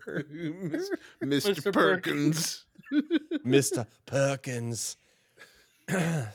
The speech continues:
Speaker 3: So, <clears throat> to bring it down a bit, two-year-old Keith Perkins went missing from his grandfather's ranch in Ritter, Oregon.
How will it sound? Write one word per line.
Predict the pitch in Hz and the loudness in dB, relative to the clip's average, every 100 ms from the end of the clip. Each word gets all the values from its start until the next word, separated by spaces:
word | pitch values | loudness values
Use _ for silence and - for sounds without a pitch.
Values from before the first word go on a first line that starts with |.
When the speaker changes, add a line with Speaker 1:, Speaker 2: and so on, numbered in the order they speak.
| - | -12
Speaker 3:
So, | - 139 135 131 - 104 214 233 - - | 0 4 4 2 -6 -10 -6 -8 -8 -20
<clears throat> | _ _ - 156 120 104 - | _ _ -8 -6 -6 -10 -14
to | 131 | -4
bring | 143 151 | 0 0
it | 123 | 2
down | 123 113 | 2 2
a | 95 | 0
bit, | 73 87 87 _ _ _ _ _ _ _ _ _ - - - - | -6 -8 -8 _ _ _ _ _ _ _ _ _ -20 -20 -20 -2
two-year-old | 170 170 143 123 107 | 0 4 4 4 0
Keith | 156 151 - | -2 -2 -2
Perkins | 131 123 110 90 92 | -2 -2 -4 -8 -4
went | 107 104 82 | -4 -4 -2
missing | 110 117 110 98 101 101 _ _ _ _ - | -2 0 -2 -4 -4 -8 _ _ _ _ -2
from | 123 | 0
his | 117 107 | 0 -2
grandfather's | 113 117 113 107 107 104 98 | 0 0 0 0 0 -2 -2
ranch | 107 101 95 - | -2 -2 -6 -8
in | 107 98 | -8 -6
Ritter, | 104 110 107 | -4 -2 -4
Oregon. | - 113 113 73 64 58 | -4 -2 -2 -4 -12 -14